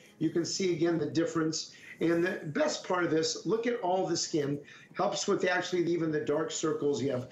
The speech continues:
It's full of peptides and hyaluronic acid. Icereal is one of them, and arginine. Um, you can take, and again,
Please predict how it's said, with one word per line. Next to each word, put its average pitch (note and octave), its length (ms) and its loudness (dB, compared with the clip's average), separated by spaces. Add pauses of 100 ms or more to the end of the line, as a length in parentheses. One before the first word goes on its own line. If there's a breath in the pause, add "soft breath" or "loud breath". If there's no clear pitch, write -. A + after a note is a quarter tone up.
(260 loud breath)
It's - 160 0
full A3 320 2
of G3+ 120 -4
peptides F3+ 680 -2
and D3 120 -4
hyaluronic D#3+ 680 -2
acid. D3+ 520 0 (440 loud breath)
Icereal E3 800 2
is C#3+ 120 -4
one E3+ 120 -2
of D#3 80 -4
them, D#3+ 100 -2
and C#3 100 -2
arginine. E3 800 2 (480 loud breath)
Um, C#3+ 180 0
you D#3 60 2
can D#3 260 0
take, F#3+ 280 -2
and E3 140 2
again, F3 360 0